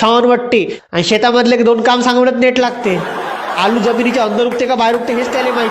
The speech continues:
नाही. इकडे बाप पोरीसाठी मस्त पैसेवाला राजा जावई पाहत राहते आणि तिकडे पोरगी कोणत्या बेवड्यासोबत पळून चालली जाते.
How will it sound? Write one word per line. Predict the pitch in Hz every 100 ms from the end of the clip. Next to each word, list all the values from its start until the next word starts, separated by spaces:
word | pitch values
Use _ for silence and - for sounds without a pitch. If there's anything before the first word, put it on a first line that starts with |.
| -
नाही. | 180 160 - - - - - - - - - - - - - - - - - - - - - - - - - - - - -
इकडे | 185 208
बाप | 175 185
पोरीसाठी | 208 208 202 202
मस्त | 208 202 214
पैसेवाला | 208 185 214 208 196
राजा | 180 202
जावई | 196 196
पाहत | 208 190 196
राहते | 202 202 233 185 143 - - -
आणि | 175 180
तिकडे | 202
पोरगी | 214 208 202
कोणत्या | 214 202 220
बेवड्यासोबत | 208 208 214 208 208
पळून | 208 202
चालली | 214 208
जाते. | 190 180 170 170